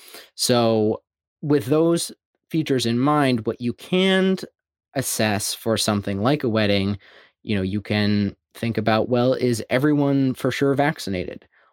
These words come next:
Will people wear masks? Will there be anyone there who is at risk for severe disease? Will there be, you know, children who may not be vaccinated? Will there be servers? Will people be wearing masks?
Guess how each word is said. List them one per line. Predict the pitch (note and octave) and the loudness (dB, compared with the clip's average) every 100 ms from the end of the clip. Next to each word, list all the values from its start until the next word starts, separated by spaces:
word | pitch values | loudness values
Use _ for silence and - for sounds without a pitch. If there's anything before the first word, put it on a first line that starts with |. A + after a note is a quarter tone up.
| _ | _
Will | - A2+ B2 | -4 0 0
people | B2 B2 B2+ | 0 -4 -2
wear | B2 B2+ | 0 0
masks? | C#3 E3+ A2+ - - - - - - | 0 0 -2 -6 -14 -14 -14 -16 -8
Will | A#2 A2 A2 A2 A2 A2 G#2+ - | -4 0 2 2 2 0 -2 -6
there | A2+ A2+ | -2 0
be | A#2+ A#2+ | 2 0
anyone | B2 B2 B2+ B2 B2+ | 0 0 2 2 2
there | B2 B2+ B2+ | 2 2 2
who | B2 B2+ B2+ B2+ B2+ | 0 0 2 2 0
is | C3 B2 A#2 | 0 0 -2
at | - A#2+ | -4 -4
risk | C3 B2+ - | -4 -4 -6
for | - C3 C3 | -8 -6 -4
severe | - B2 C3 C3 | -6 -2 0 0
disease? | B2 B2+ D#3+ C#3 A2 F2+ - | 0 -2 0 2 0 -2 -6
Will | A#2 G#2 | -6 -4
there | G#2 G2+ | -2 -2
be, | G#2 G#2 G2+ G#2 - - - - | 0 0 0 -2 -8 -20 -20 -8
you | |
know, | G2+ | -6
children | F#2 - C#3+ C#3 C#3 | -2 0 2 2 2
who | C3 | 0
may | B2 A#2+ | 0 0
not | A#2 G#2+ | 0 -2
be | - A2+ | -4 -4
vaccinated? | A2+ A2+ - A#2 A#2 A2+ G#2 | 0 -2 -2 -2 0 0 0
Will | G#2+ | -4
there | G2 | -4
be | F2+ - | -6 -8
servers? | - - C3+ C3+ C3+ B2+ B2+ A#2+ - - - - - | -10 -2 0 2 2 2 2 0 -4 -6 -8 -10 -10
Will | G#2 | -8
people | A2+ G#2+ | -6 -6
be | G#2+ | -6
wearing | G#2 G2 F#2 G2+ | -4 -4 -4 -2
masks? | A2 A2 G#2+ - - | 0 0 -2 -6 -12